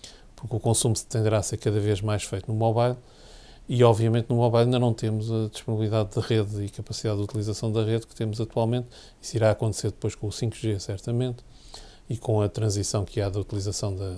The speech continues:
das frequências em, em sistema artesiano,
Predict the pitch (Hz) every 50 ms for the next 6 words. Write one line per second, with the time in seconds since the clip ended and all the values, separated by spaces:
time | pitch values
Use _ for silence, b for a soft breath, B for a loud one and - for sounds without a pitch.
0 | 98 101 101 101 104 98 - - - - - 110 104 - - 104 101 98 98 101
1 | 98 95 95 98 98 101 101 104 107 110 - B B B B B B B B -
2 | - - - - 113 107 104 107 - - - - 117 117 117 123